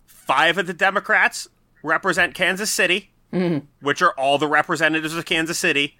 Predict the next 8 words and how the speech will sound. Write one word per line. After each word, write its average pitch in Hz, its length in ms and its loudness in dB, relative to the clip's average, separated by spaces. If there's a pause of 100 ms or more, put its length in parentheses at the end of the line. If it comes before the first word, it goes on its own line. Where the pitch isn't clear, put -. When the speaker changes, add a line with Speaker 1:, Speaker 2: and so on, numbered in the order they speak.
(240)
Speaker 1:
Five 175 500 0
of 202 80 -4
the 196 80 2
Democrats 202 640 0
<laughs> - 0 -
represent 208 480 0
Saint 233 260 2
Louis, 202 400 2